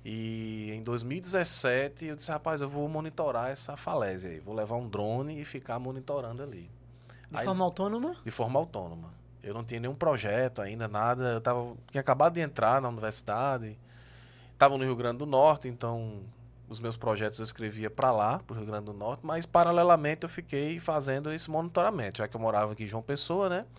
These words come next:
Speaker 1: E aí foi quando eu conheci o meu grande amigo Palito, que eu não sei se você já viu aquele velhinho que sempre anda
Speaker 2: Sim,
Speaker 1: comigo,
Speaker 2: sim.
Speaker 1: <laughs> de aposentado da Defesa Civil, né? Na época, Noé era o
Speaker 2: Noé
Speaker 1: secretário,
Speaker 2: Estrela.
Speaker 1: Noé Estrela.
Speaker 2: Um grande abraço pra Noé Estrela,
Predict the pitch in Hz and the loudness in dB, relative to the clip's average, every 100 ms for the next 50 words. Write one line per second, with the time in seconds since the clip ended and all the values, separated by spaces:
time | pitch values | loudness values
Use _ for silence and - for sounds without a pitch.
0 | - - - - - - 127 143 190 196 | -20 -20 -20 -20 -20 -4 0 2 2 2
1 | 196 190 185 - 160 160 147 147 202 202 | 0 0 2 2 2 0 0 2 2 2
2 | 143 143 - 156 117 120 117 - - - | 0 -2 4 6 6 0 -4 -12 -16 -20
3 | - - - 113 123 - 135 131 117 113 | -20 -20 -12 -8 -6 -4 4 4 4 0
4 | 117 117 117 107 107 104 135 135 151 131 | 0 4 4 4 2 -4 -4 -2 0 0
5 | - 113 113 135 180 - - 165 214 202 | 2 2 2 0 -4 -10 -6 2 4 6
6 | 196 190 - 165 - 165 - - - - | 4 4 4 2 4 0 0 -6 -6 -8
7 | - - 123 123 143 139 127 120 120 117 | -10 -2 -2 0 2 6 8 8 6 2
8 | 120 113 - 104 110 151 175 123 143 220 | 2 2 0 0 2 2 2 0 -2 -4
9 | - - - 120 120 - 123 143 127 110 | -12 -20 0 6 6 4 6 8 8 8
10 | 117 - - 101 101 101 98 95 113 147 | 4 0 -2 0 0 -2 -4 -2 -2 0
11 | 110 - 117 143 147 127 104 104 - 123 | 0 4 2 2 -2 -6 -4 -4 -6 -4
12 | 139 180 165 165 175 180 143 147 - 156 | -2 -2 -4 -4 0 0 0 -4 -4 -6
13 | 147 143 135 - 139 143 156 | -4 -4 -6 -6 -6 -4 -6